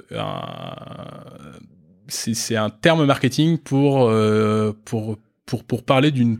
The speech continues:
d'un sous-ensemble du machine learning. Euh, on a un gros problème en I A, c'est que, euh, et c'est un problème qui date même de mille neuf cent cinquante-six et tout, c'est que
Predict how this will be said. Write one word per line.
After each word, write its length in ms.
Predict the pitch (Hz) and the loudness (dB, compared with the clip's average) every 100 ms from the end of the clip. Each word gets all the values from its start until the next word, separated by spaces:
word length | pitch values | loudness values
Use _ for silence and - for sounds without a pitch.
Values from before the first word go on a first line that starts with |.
| - | -4
d'un 120 | 120 104 | -4 0
sous-ensemble 640 | 160 147 - 151 151 135 _ _ _ - | 2 2 2 0 0 -6 _ _ _ -6
du 100 | 120 | -2
machine 280 | 113 110 117 | -2 0 -2
learning. 340 | 104 110 170 175 - - - - | -2 -2 -4 -6 -16 -20 -16 -6
Euh, 200 | 107 107 - | -4 -4 0
on 100 | 120 | 4
a 40 | |
un 80 | 131 | 4
gros 120 | 160 | 4
problème 300 | 160 151 151 | 4 2 4
en 60 | 131 | 4
I 140 | 135 | 6
A, 100 | 147 | 4
c'est 180 | - 113 | 2 0
que, 300 | - 143 147 | 2 2 2
euh, 400 | 120 113 110 104 90 73 - _ _ _ _ | 0 -2 -2 -4 -8 -12 -16 _ _ _ _
et 60 | 123 | -6
c'est 140 | - | 0
un 120 | 117 110 | 0 0
problème 240 | 131 139 | 0 0
qui 140 | 139 | 0
date 300 | 117 135 135 | 2 2 2
même 280 | 117 127 127 | 2 4 2
de 80 | 113 | 0
mille 140 | 107 | -4
neuf 80 | 110 | -6
cent 140 | - - | -8 -8
cinquante-six 340 | 107 107 131 | -10 -10 -14
et 40 | |
tout, 140 | - 120 | -18 -18
c'est 160 | - | -16
que 320 | - 120 120 | -12 -8 -8